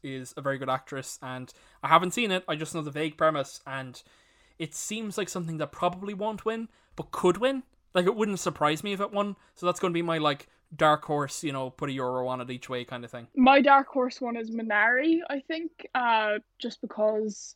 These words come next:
Speaker 2: uh, there has been a lot of discourse about how, how the Academy isn't inclusive. And I know Parasite won last year, and, like, wow, big shock. But there has been a lot of conversations about,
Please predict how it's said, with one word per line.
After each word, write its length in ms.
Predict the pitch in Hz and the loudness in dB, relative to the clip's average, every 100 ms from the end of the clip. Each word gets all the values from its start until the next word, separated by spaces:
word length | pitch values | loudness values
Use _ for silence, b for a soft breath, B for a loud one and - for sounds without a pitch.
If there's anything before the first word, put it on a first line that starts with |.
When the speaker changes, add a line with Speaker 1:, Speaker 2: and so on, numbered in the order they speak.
| _ | _
Speaker 2:
uh, 380 | 220 214 208 208 | 2 4 2 0
there 200 | 214 220 214 | 2 0 2
has 240 | 240 214 | 0 0
been 160 | 226 214 | -2 0
a 80 | 214 | 4
lot 260 | 214 214 | 6 6
of 80 | 208 | 2
discourse 580 | 214 208 - 220 202 - | -6 -8 -6 -6 -4 -6
about 300 | 233 196 208 | 0 2 2
how, 360 | 214 214 214 220 _ - | 2 2 2 -6 _ -8
how 300 | 226 220 262 _ - | -4 -2 -4 _ -6
the 80 | 226 | -6
Academy 580 | - 226 220 214 220 - | 0 0 0 -4 -4 -2
isn't 260 | 214 220 | -2 -2
inclusive. 720 | 214 208 233 202 226 220 208 - | -6 -4 -2 -2 -4 -4 -4 -2
And 80 | 240 | 6
I 80 | 247 | 6
know 160 | 240 233 | 6 4
Parasite 540 | - 220 214 - 214 | 4 4 2 -2 -2
won 160 | 214 214 | -2 0
last 360 | 202 208 - | 0 0 -4
year, 240 | 220 202 208 | -2 0 0
and, 140 | 202 | 0
like, 200 | 220 208 | -6 -4
wow, 260 | 220 208 214 | -2 0 0
big 200 | 226 214 | -2 -6
shock. 380 | - 220 214 - _ | -2 0 -2 -8 _
But 200 | 233 - - | 4 4 4
there 120 | 233 | 2
has 220 | 226 226 202 | 6 4 4
been 140 | 226 | 2
a 100 | 220 | 6
lot 220 | 214 220 | 8 6
of 180 | 220 208 - _ _ _ _ | 4 -4 -8 _ _ _ _
conversations 680 | - 233 226 240 226 254 226 | -4 -2 0 0 0 0 2
about, 160 | 226 | 2